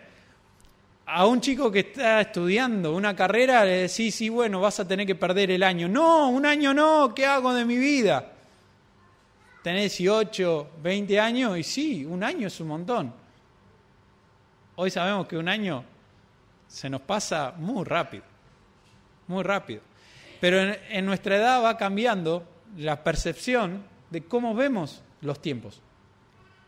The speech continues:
Ahora también, delante del Señor,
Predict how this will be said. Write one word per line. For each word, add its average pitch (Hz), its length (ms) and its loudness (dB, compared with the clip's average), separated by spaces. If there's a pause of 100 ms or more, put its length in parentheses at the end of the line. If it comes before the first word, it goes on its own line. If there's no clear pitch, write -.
(720)
Ahora 202 260 8
también, 190 600 2
delante 180 380 2
del 185 160 2
Señor, 170 480 -4